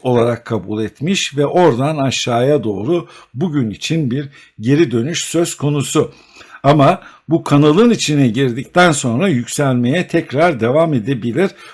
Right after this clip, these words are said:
Burada görmüş olduğunuz gibi R S I'da önü oldukça açık. Kar realizasyonuna doğru ilerliyor. Yetmişin üzerine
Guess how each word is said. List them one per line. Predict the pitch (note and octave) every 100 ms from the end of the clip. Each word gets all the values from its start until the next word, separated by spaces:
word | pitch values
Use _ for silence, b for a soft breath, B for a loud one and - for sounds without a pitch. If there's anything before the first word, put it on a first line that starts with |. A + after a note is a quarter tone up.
| -
Burada | F3+ E3+ D3
görmüş | D3 D3+ E3 E3+
olduğunuz | D#3 C#3 D3 D#3+ E3+ G#2
gibi | A2 F3+
R | D#3 G#2+ B2
S | - A2 G2
I'da | C#3+ F3 B B B
önü | F3+ D3+ E3
oldukça | D#3 D3 A2 G#2 - D#3 -
açık. | C#3 - C#3 - B B -
Kar | F3+ F3
realizasyonuna | D3+ C#3 C#3 B2+ C#3+ C#3 C#3+ C#3+ D#3 C#3
doğru | B2 A#2 C3+
ilerliyor. | - - D3 B2+ A2+ F2 G#2
Yetmişin | D3+ B2 C#3 - C#3 F#3 F3 E3 - -
üzerine | A2 A#2+ A#2+ C#3 D#3+